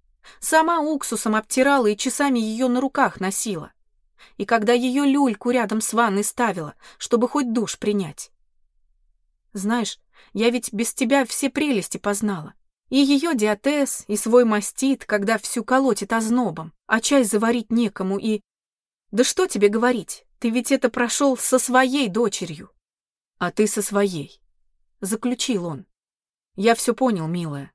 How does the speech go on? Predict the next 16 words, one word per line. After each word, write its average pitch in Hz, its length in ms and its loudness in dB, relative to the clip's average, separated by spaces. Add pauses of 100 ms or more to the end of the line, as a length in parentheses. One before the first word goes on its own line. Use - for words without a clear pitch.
(440)
Я 220 220 2
больше 226 320 0
тебя 196 260 0
не 196 120 0
побеспокою. 190 800 -6 (580)
Только 254 300 2
ты 269 100 2
не 254 140 4
забывай, 262 360 4
пожалуйста, 190 600 -2
что - 180 -4
всегда 226 380 0
можешь 190 360 -2
позвонить 202 560 -2
мне, 175 160 -6
если... 165 420 -6